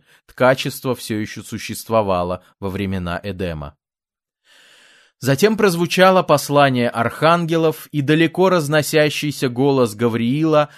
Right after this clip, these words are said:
объявил о второй судной поверке Урантии и воскресении спящих в посмертии второй диспенсации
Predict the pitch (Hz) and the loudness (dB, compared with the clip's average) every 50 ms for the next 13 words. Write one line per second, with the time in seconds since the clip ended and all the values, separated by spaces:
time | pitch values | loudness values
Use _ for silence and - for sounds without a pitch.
0 | - - - 131 135 131 131 143 160 147 147 170 185 185 180 - 160 156 151 - | -14 -2 0 2 2 2 0 -2 -2 -2 0 2 2 2 2 2 2 0 0 0
1 | - - 165 165 151 151 156 160 160 160 156 - - - - 143 139 143 139 123 | 2 2 4 4 4 4 2 2 0 0 -2 -6 -10 -6 -4 -2 0 0 -2 -2
2 | 131 143 143 139 139 135 139 131 127 123 135 143 143 139 - - 135 127 - - | -2 -2 -4 -4 -2 2 2 4 4 4 4 2 0 0 -2 -2 -2 -2 0 0
3 | 127 117 123 135 143 151 147 151 143 - - 147 143 139 131 - - 151 147 143 | 0 2 4 4 4 4 2 -2 -6 -6 -4 -4 -2 -4 -4 -6 -6 -4 -2 -2
4 | 151 147 - - - 135 131 123 - - 143 151 151 151 151 143 139 135 - - | -2 -2 -4 -4 -4 -4 -2 -2 -2 -2 -2 -2 -2 -2 -2 -2 -2 -4 -4 -6
5 | - - 135 131 123 120 - - - 117 - - - - - 107 104 - - 120 | -4 0 2 2 2 2 0 -2 -6 -6 -6 -8 -8 -4 -2 -2 -2 -4 -4 -4
6 | 123 135 147 143 143 - - 139 143 143 135 - - - - - - - - 135 | -2 -2 -2 -2 -4 -4 -4 -2 -2 -2 -4 -6 -12 -20 -20 -20 -2 2 4 6
7 | 131 135 151 165 160 147 135 139 131 - - - 127 120 113 - - 135 131 135 | 6 6 4 2 0 0 -2 -4 -4 -4 -4 -4 -2 -2 -4 -2 0 2 2 2
8 | 131 - - - 143 139 139 139 135 | 0 -2 -6 -6 -4 -2 -2 -2 -4